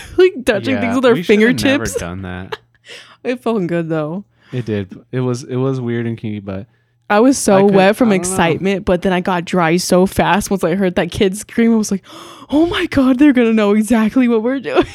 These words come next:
Speaker 1: <laughs>
Speaker 2: Even though they wouldn't have, but
Speaker 1: Yeah.
Speaker 2: but it was still, like, nerve-wracking. We were eighteen and nineteen. But, and then we ended up,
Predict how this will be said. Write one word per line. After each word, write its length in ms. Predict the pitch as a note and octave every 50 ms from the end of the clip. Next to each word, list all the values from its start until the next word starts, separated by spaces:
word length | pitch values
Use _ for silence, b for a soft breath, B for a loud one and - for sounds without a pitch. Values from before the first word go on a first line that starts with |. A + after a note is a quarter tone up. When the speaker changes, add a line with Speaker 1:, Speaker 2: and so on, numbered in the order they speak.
| B
Speaker 1:
<laughs> 160 | B B B
Speaker 2:
Even 240 | B2 B2 A2+ A#2 A2
though 140 | G#2 G#2 G2+
they 100 | G2 G2
wouldn't 300 | F#2+ F#2+ F#2 F#2 F#2 _ _
have, 160 | A2 G2 F#2+ _
but 260 | - F#2+ F#2 F2 - _ _ _
Speaker 1:
Yeah. 300 | - F#3+ F3 D#3+ F3+ F3+ F#3 - _ _
Speaker 2:
but 120 | - C3+ C3
it 60 | C3
was 120 | B2 A#2+
still, 380 | - - C#3 C3 A#2+ A2+ A2+ - -
like, 220 | A2+ G#2+ G#2 G2+
nerve-wracking. 640 | A#2 G#2+ G#2 G2+ F#2+ G2 F#2+ F#2+ - - F#2+ F#2+ G2
We 140 | G2 G2 F#2+
were 320 | G2 G2 F#2+ F#2+ - - _ _ _ _ _ _ _ _ _ _ _ _ _ _ _ _ _ _ _
eighteen 560 | C3+ A2+ A2+ A2 - - - A#2+ G#2+ G#2 G2+
and 120 | G2+ G2 G2
nineteen. 760 | G2 F#2+ F#2+ F#2+ - - - G#2 G2 F#2+ F#2 F2+ F#2 F#2+ G#2 - _ _ _ -
But, 400 | C#3+ C#3+ D3 D3 D3+ - - _ _ _ _ _ _ _ _ _ _ _ _ _ _ _ -
and 200 | G3+ F#3+ F#3+ G3
then 100 | G3+ G3+
we 120 | G3+ G3+ F#3+
ended 220 | F#3 F3+ F3+ E3+
up, 280 | F3 F3 F3 E3+ -